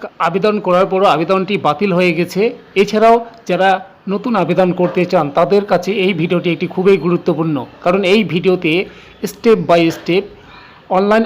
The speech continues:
আবেদন পদ্ধতিটি আলোচনা করা রয়েছে এবং কি কি ডকুমেন্টস লাগবে ফর্মটির সঙ্গে, এ, সেটাও ভিডিওর শেষে আলোচনা করা রয়েছে। তো ভিডিওটি স্কিপ না করে পুরো ভিডিওটি দেখুন। চলুন তাহলে শুরু করা যাক। সর্বপ্রথমে Google-এর সার্চ বারে টাইপ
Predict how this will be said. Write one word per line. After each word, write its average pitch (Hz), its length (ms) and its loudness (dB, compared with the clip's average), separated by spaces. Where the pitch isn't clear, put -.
আবেদন 185 260 -2
পদ্ধতিটি 170 480 -4
আলোচনা 165 420 -4
করা 156 220 -2
রয়েছে 170 300 0
এবং 147 160 -2
কি 240 180 2
কি 233 80 -2
ডকুমেন্টস 175 440 0
লাগবে 151 300 -2
ফর্মটির 160 420 -2
সঙ্গে, 156 220 -2
এ, 160 120 0
সেটাও 220 260 2
ভিডিওর 170 320 -2
শেষে 160 200 -4
আলোচনা 151 400 -2
করা 143 200 -2
রয়েছে। 139 320 -6
তো 185 60 2
ভিডিওটি 220 320 4
স্কিপ 233 300 -4
না 214 100 0
করে 220 120 2
পুরো 175 140 0
ভিডিওটি 180 300 2
দেখুন। 190 220 2
চলুন 220 240 4
তাহলে 170 200 4
শুরু 165 200 -4
করা 156 140 -4
যাক। 190 60 2
সর্বপ্রথমে 208 500 -2
Google-এর 185 320 4
সার্চ 160 200 4
বারে 185 140 8
টাইপ 143 160 2